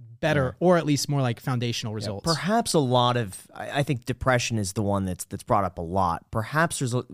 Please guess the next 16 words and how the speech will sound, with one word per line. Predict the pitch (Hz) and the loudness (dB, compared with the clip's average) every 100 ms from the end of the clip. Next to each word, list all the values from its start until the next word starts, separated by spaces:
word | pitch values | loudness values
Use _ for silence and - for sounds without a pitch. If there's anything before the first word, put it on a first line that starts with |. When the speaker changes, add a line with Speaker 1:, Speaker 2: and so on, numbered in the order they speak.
| - | -4
Speaker 3:
for, | 127 120 - | -2 -2 -2
for | 123 | -4
some | - - 143 151 | 0 2 2 0
people, | 139 147 135 92 85 82 _ _ _ _ | 0 -2 0 -2 -2 -4 _ _ _ _
it's | 120 - - | -4 -4 -6
an | 131 131 | -4 -2
underlying | 139 127 123 117 113 113 110 107 - | 2 2 4 4 2 0 -4 -6 -8
condition | 120 110 107 - 107 101 101 | -4 -2 -2 -2 -2 -2 -2
of, | 98 98 95 92 95 | -2 0 0 -2 -8
you | 101 | -10
know, | 92 90 87 - | -6 -4 -6 -10
uh, | 85 82 80 - | -12 -12 -12 -14
i-, | 76 - 92 | -16 -16 -10
in | 120 | -6
the | 113 | -4
brain, | 117 120 117 95 87 | 0 0 0 -2 -6